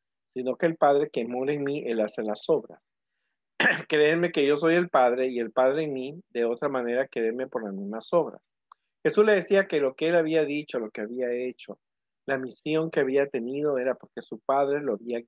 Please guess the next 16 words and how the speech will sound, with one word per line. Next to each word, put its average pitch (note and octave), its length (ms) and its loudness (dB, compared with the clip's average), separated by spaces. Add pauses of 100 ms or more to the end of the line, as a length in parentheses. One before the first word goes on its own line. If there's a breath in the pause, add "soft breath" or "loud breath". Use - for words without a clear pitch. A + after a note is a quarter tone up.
(100)
guiado. A2+ 360 -12 (600)
Recuérdense D3+ 540 2
que B2+ 160 -8
cuando A#2 340 0
el A#2 180 0
Adán C3+ 380 -2
y C#3 180 -2
Eva C3+ 300 2
pecan, E3 400 -4 (560)
Dios C#3+ 280 0
extiende B2+ 420 -6
su A#2+ 220 -8
gracia, B2+ 600 0
extiende A#2+ 420 -10
su - 200 -8
amor. A2 480 -4